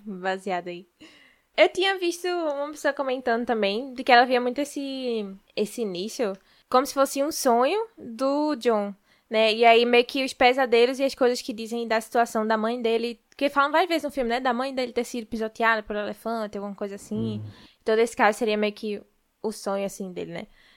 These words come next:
Speaker 1: É, eu achei que combina com o final do filme, que é meio que ele sonhando com a mãe de novo e aí morrendo, né?
Speaker 2: É verdade, faz sentido isso. E, e é impressionante como a mãe é tão presente no filme, mesmo ela,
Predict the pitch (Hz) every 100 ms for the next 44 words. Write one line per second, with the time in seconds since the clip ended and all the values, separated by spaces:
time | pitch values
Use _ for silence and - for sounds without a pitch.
0 | _ - 185 - 311 349 370 392 370 381
1 | - 453 - 440 403 381 415 349 262 233
2 | 277 254 254 294 262 262 294 254 254 269
3 | 285 262 262 247 254 240 254 262 254 240
4 | 247 254 226 214 202 196 202 202 247 _
5 | - - 190 254 170 135 123 135 - 196
6 | 202 220 151 135 117 107 - - - -
7 | - - - 160 165 175 - - - 147
8 | 170 175 185 214 233 - 170 170 240 190
9 | 151 151 147 156 214 196 147 139 147 147
10 | 135 139 160 151 143 160 165 170 165